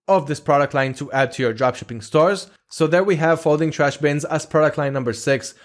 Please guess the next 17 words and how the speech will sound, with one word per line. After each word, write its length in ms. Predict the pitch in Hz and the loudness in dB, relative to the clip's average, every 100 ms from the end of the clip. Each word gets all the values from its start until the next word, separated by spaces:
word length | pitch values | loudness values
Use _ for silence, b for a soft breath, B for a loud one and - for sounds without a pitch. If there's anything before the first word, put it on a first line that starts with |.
| B B 170 | B B -2
of 160 | 175 | 0
products 260 | 175 160 156 | 4 4 2
that 160 | 143 - | -2 -2
you 60 | |
need 160 | 139 135 | -4 -2
to 140 | 143 | 0
add 180 | 139 127 | 2 2
to 100 | - | 0
your 100 | 127 | 0
dropshipping 500 | 127 127 - 131 127 | 2 0 -2 -10 -12
stores 360 | - 131 131 127 b b | -4 0 0 -2 b b
for 280 | _ - 175 165 | _ 2 4 4
the 80 | |
home 180 | 139 139 | 2 -2
and 100 | 123 | -4
kitchen 340 | - 127 120 117 | -6 -6 -6 -4
niche. 360 | 185 220 - | -2 -4 -8